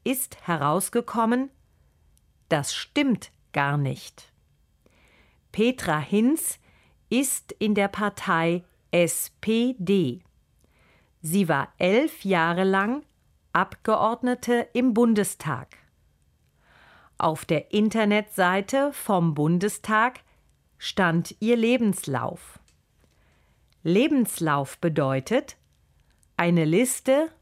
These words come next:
mit Sachen, die jemand in seinem Leben gemacht hat.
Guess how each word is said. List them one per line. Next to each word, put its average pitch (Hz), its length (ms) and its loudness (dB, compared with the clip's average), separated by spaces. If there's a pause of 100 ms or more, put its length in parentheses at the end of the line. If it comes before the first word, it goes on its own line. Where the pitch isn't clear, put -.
mit 180 220 -2
Sachen, 240 600 -2 (520)
die 262 120 4
jemand 185 580 2
in 226 200 0
seinem 202 380 2
Leben 170 560 2
gemacht 247 560 0
hat. - 340 -10